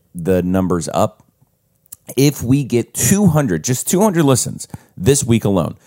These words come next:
if we just get two hundred listens to this very first podcast of I Know Something with John and Rod,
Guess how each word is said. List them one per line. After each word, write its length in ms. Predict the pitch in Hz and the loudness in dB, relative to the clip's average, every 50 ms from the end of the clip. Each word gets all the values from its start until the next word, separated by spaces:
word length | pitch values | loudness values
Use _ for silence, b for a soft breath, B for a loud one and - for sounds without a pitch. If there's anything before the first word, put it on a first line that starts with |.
| b b b | b b b
if 160 | b 90 78 92 | b -4 0 2
we 120 | 110 123 | 2 2
just 280 | 117 - 123 104 - - | 2 2 0 0 2 0
get 180 | 220 - - | -2 -2 -2
two 260 | - - - 160 175 175 | -4 0 0 2 4 4
hundred 340 | 147 156 147 143 135 113 110 | 4 2 2 0 0 0 0
listens 440 | 113 107 - - 95 90 82 - | 0 -2 0 -2 -2 -4 -4 -4
to 80 | - 104 | -4 0
this 180 | 90 104 - - | 0 0 -2 -2
very 380 | 78 73 107 117 123 123 120 | -2 2 2 4 4 4 2
first 300 | 131 - 117 110 113 - | 2 2 2 0 0 0
podcast 640 | - 107 107 107 107 - 139 127 131 131 - - - B B B B | -2 -2 -2 -2 -2 -2 -2 0 0 -2 -4 -8 -14 B B B B
of 160 | B 98 92 107 | B 2 2 4
I 80 | 104 | 2
Know 160 | 104 104 104 | 4 2 2
Something 320 | 107 - 117 110 104 113 107 | 2 0 -2 -2 -2 -2 -2
with 100 | 107 101 | -2 -2
John 300 | - 117 107 107 107 107 | 0 0 0 0 0 -2
and 100 | 104 104 | 0 0
Rod, 340 | 104 107 110 107 104 107 | 2 2 2 2 0 -2